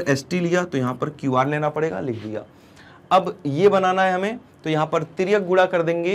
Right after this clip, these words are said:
ये आ चुका है। यहाँ पर तिर्यक गुणा करेंगे, इसको इससे और इसको इससे, तो पीटी गुणे क्यूआर,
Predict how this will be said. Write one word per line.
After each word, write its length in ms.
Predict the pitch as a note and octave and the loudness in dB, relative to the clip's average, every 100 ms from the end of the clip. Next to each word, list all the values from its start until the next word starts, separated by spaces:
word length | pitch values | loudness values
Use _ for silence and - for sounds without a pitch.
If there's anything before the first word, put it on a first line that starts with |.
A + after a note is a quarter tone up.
| G3+ | -4
ये 200 | C3+ D#3 | -4 -2
आ 140 | E3 B2+ | 0 0
चुका 280 | B2+ A#2 G#2+ | -2 -4 -4
है। 140 | G2+ - - - D#3+ | -4 -10 -20 -8 -2
यहाँ 120 | D#3+ | 2
पर 140 | F#3 | 2
तिर्यक 340 | F3 F3+ F#3+ E3+ | 2 0 2 4
गुणा 200 | F3+ F3+ | 6 6
करेंगे, 440 | F3+ F3 F3 G3 - - - - D3 | 4 2 0 -4 -10 -20 -20 -12 -8
इसको 340 | C3+ - F3 | -8 -4 -2
इससे 300 | D#3 - F#3 | -2 -4 -4
और 160 | G3 C#3 | -2 -2
इसको 320 | B2 - D#3+ D3+ | -4 -6 -6 -6
इससे, 300 | - E3+ G#3 - - - | -4 -4 -4 -6 -18 -14
तो 60 | - | -14
पीटी 400 | - F3+ F3 G#3 | -6 -4 -2 -2
गुणे 220 | F3+ F3+ | 0 0
क्यूआर, 560 | F3 - D3+ C#3 C#3+ | 0 -4 2 6 6